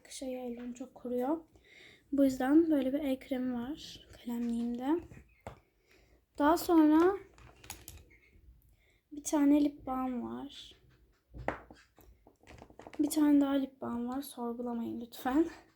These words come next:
Daha sonra arada derslerde arkadaşlarımla oynuyoruz. Bazen çok tatlılar bence. Minişleri çok seviyorum.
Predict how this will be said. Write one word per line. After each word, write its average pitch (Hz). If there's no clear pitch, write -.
Daha 311
sonra 330
arada 294
derslerde 262
arkadaşlarımla 262
oynuyoruz. 247
Bazen 240
çok 285
tatlılar 240
bence. 247
Minişleri 247
çok 262
seviyorum. 240